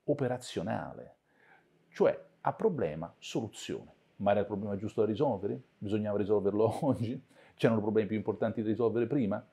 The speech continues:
Questo, il povero machine learning, ti darà sempre la raccomandazione di quel, di quel film. Non ti dice se valga la pena di guardarlo stamattina, domani, dopo un altro giorno,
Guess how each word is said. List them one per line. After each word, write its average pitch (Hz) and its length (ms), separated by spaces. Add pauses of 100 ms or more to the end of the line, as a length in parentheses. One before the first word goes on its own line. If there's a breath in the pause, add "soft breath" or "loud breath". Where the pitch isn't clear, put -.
Questo, - 420 (340)
il 120 80
povero 127 300
machine 104 320
learning, 87 440 (380)
ti 139 100
darà 139 160
sempre 165 560 (340)
la 117 120
raccomandazione 120 540
di 95 100
quel, 82 140
di 92 120
quel 110 160
film. - 340 (300 soft breath)
Non 139 140
ti 123 100
dice 101 340
se 101 160
valga 87 260
la 90 80
pena 98 140
di 87 60
guardarlo 87 400
stamattina, 92 560
domani, 90 340
dopo 82 120
un 87 60
altro 87 220
giorno, 95 440